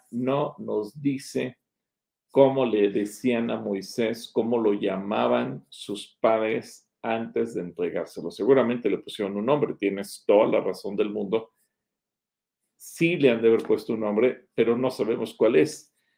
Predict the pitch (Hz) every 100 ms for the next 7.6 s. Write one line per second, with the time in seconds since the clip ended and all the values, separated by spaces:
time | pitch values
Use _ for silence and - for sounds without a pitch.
0 | _ _ 117 117 117 117 123 135 135 131
1 | 135 - 127 131 - 104 104 120 120 120
2 | 117 117 - _ 107 110 113 113 - 104
3 | 92 90 - 143 135 - 127 123 _ _
4 | _ _ _ - - 113 117 117 131 113
5 | 139 151 143 - 131 135 - 139 127 127
6 | - 107 117 131 131 - 135 127 120 123
7 | 135 117 117 - - -